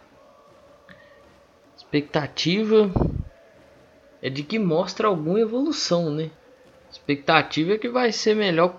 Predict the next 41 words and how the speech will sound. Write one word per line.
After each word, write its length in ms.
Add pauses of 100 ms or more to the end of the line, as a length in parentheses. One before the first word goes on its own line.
(260)
do 180
que 140
foi 520
o 120
jogo 200
contra 260
o 20
América. 580 (320)
Essa 240
é 20
a 20
expectativa, 640
porque 180
resultado 680
não 80
tem 220
não, 260 (1080)
né? 260 (840)
Capaz 340
de 60
meter 260
o 80
migué 400
aí 240
de 140
que 480 (1120)
o 60
gramado, 840
né, 260
não 80
sei 140
o 60
que, 400
pesado, 800
duro. 580
Ah, 180
vai 140
pra 180
puta 220
que 80
pariu. 340